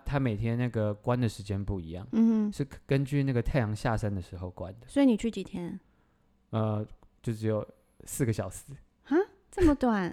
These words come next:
Speaker 1: <laughs> 对啊，因为我们就是赶路啊。
Speaker 2: 那，那你说你去玩沙，是你本来知道去那边就是可以滑沙这件事？
Speaker 1: 对，因为已经有听
Speaker 2: 所以你有带沙盆自己去，带去这样？
Speaker 1: 没有，没有，那边可以租。
Speaker 2: 哦，哦。
Speaker 1: 对，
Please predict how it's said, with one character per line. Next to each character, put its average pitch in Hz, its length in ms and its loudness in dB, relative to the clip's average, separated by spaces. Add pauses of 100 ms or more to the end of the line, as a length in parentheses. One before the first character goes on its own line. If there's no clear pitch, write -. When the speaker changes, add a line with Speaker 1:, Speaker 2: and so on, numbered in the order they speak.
Speaker 1:
<laughs> - 140 -20
对 151 120 8
啊， 135 60 10
因 147 80 8
为 170 40 10
我 156 140 8
们 117 120 2
就 120 80 2
是 139 140 2
赶 107 320 2
路 123 160 6
啊。 101 200 2
Speaker 2:
那， 311 160 4
那 320 120 6
你 262 160 8
说 269 160 2
你 220 100 4
去 214 120 -2
玩 196 220 2
沙， 202 280 -4
是 247 180 -2 (260)
你 262 60 2
本 233 140 0
来 180 100 -2
知 190 140 -6
道 233 160 -2
去 - 160 -6
那 220 80 0
边 208 100 -2
就 202 140 -4
是 196 60 -6
可 185 100 -8
以 160 60 -6
滑 - 200 -8
沙 - 240 -8
这 156 120 -10
件 156 180 -8
事？ - 140 -12 (160)
Speaker 1:
对， 160 200 10
因 151 40 6
为 180 160 6
已 - 20 6
经 123 140 0
有 139 80 4
听 113 40 0
Speaker 2:
所 240 80 4
以 240 60 8
你 233 60 6
有 214 100 2
带 226 180 0
沙 190 220 -4
盆 - 260 -8
自 190 120 -8
己 - 80 -6
去， - 180 -16
带 180 160 -6
去 147 260 -12
这 - 80 -14
样？ 151 140 -10
Speaker 1:
没 156 80 2
有， 170 60 4
没 151 60 4
有， - 20 4
那 165 80 2
边 170 120 4
可 151 100 4
以 120 80 6
租。 113 340 -6 (220)
Speaker 2:
哦， 208 100 0
哦。 233 240 4 (100)
Speaker 1:
对， 131 160 6